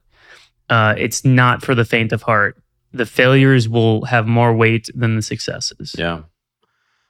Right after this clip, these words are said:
Speaker 2: Well, there will be so many more of them too, like you were saying,
Speaker 1: Yeah.
Speaker 2: you know?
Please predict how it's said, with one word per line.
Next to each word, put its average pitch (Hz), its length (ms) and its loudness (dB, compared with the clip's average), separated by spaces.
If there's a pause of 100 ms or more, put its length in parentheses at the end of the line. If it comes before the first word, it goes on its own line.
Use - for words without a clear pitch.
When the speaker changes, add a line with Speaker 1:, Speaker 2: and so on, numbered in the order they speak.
(100)
Speaker 2:
Well, 104 100 -2
there 98 140 0
will 92 60 0
be 87 100 -4
so 92 180 -6
many 87 180 -6
more 80 300 -2
of 78 140 -4
them 76 280 -18
too, 90 280 -4
like 76 200 -8
you 87 80 -4
were 78 80 -6
saying, 87 340 -4
Speaker 1:
Yeah. 71 200 -10
Speaker 2:
you 82 80 -8
know? 80 180 -6